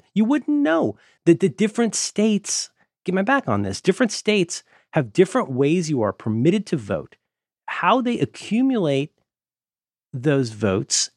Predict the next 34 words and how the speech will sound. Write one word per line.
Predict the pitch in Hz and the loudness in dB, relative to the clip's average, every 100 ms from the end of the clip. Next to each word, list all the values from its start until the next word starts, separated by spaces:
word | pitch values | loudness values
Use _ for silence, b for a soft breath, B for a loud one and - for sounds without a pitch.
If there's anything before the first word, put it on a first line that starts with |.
| - | -4
and | 131 127 | 0 2
the | 139 | 2
order | 147 170 233 | 2 2 2
in | 196 180 165 | -2 0 0
which | 139 156 131 - - | 0 -2 -2 -6 -6
the | 131 123 | -6 -2
results | 120 120 107 208 233 | 0 0 2 2 2
of | 185 | 0
that | 139 - | -2 -2
count | - 113 - | -2 -2 -2
are | - 113 | -2 0
announced | 120 226 254 - 123 | 0 2 2 0 -4
differs | - 320 - 107 156 - - _ _ _ | 0 0 2 0 0 -2 -12 _ _ _
from | - 233 | -2 -2
state | - 151 | 0 -2
to | - | -2
state. | 165 302 285 - _ _ _ - | -2 -2 -2 -4 _ _ _ -6
So, | 240 | 0
like, | 240 226 - | 0 0 -6
one | 165 254 320 | -2 0 0
state, | - 143 165 214 _ _ - | 0 -2 0 -4 _ _ -6
like, | 160 160 147 | 0 0 2
it | 160 | 0
could | - | 0
be | 233 180 | 2 2
that | 165 156 | 0 0
they | 147 143 | 0 2
announce | 139 131 110 151 - | 2 0 0 -2 -4
the | 156 | -6
day | 123 127 113 | 0 2 2
of | 131 113 107 151 - _ _ _ _ _ _ _ _ _ _ _ | 2 2 0 -2 -8 _ _ _ _ _ _ _ _ _ _ _
<sighs> | - - - | -6 -6 -4
voting | 139 127 131 165 160 - | 0 2 2 -2 -4 -14
first. | - 110 135 190 - | -4 0 2 0 -6